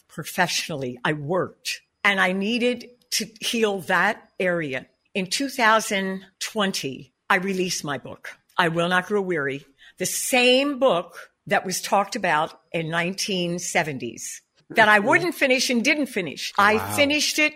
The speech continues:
Speaker 1: It's right there. I Will Not
Speaker 2: Yeah.
Speaker 1: Grow Weary. And it's the name of a song I wrote.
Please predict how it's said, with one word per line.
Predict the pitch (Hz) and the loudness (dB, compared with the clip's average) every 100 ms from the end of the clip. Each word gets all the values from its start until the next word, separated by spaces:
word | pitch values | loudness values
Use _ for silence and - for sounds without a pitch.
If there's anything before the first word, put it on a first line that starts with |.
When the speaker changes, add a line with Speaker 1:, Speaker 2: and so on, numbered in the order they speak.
| - | -6
Speaker 1:
It's | 202 - | -8 -6
right | 196 202 - | -6 -6 -8
there. | 151 123 175 - | -12 -12 -12 -4
I | 180 | -2
Will | 185 | -2
Not | 208 233 | 2 2
Speaker 2:
Yeah. | 208 | 4
Speaker 1:
Grow | 254 226 | 4 4
Weary. | 185 165 127 123 _ - - - | 2 2 -2 -6 _ -14 -12 -4
And | - 214 214 214 220 220 | 2 4 4 2 -2 -4
it's | 247 247 - | -2 -2 -2
the | |
name | 226 220 233 | 2 2 2
of | 226 | 0
a | |
song | 208 - 262 247 | 0 2 0 2
I | 175 | 0
wrote. | 156 135 107 | 0 -4 -4